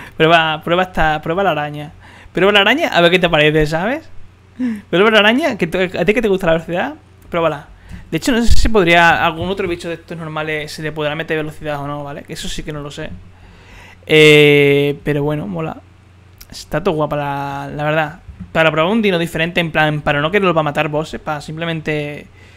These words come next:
eh, tener un dino ahí porque tamearlo, está guay. Luego el Dodo Rex sí me mola bastante porque sí hace bastante,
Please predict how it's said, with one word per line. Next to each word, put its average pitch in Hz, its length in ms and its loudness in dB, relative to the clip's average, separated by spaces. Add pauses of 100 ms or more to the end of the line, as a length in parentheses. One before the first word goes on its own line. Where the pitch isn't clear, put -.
(440)
eh, 151 420 4
tener 151 220 -2
un 180 180 0
dino 160 220 2
ahí 151 240 -2 (720)
porque 151 520 -6
tamearlo, 151 560 -10
está 208 160 -8
guay. 147 260 -8 (920)
Luego 175 240 0
el 175 120 0
Dodo 151 680 0
Rex 175 320 -4
sí - 300 -8
me 180 100 -4
mola 180 200 0
bastante 175 420 -2
porque 156 180 -8
sí - 140 -8
hace 160 180 -4
bastante, 151 800 -10